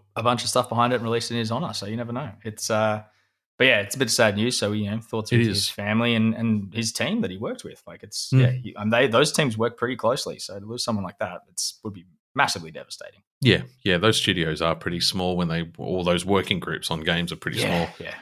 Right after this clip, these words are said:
Speaker 2: I mean, we're talking just, you were saying before, tr-, it, like, super triple A titles, talking a team of two hundred or three hundred,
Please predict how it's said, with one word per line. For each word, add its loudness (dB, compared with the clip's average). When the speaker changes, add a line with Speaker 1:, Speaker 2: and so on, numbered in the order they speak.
Speaker 2:
I 2
mean, 8
we're 6
talking 2
just, -4
you 8
were 4
saying 0
before, 4
tr-, -10
it, 0
like, 2
super 6
triple 0
A 0
titles, 2
talking -4
a -6
team -2
of -6
two -2
hundred -2
or -2
three 2
hundred, 0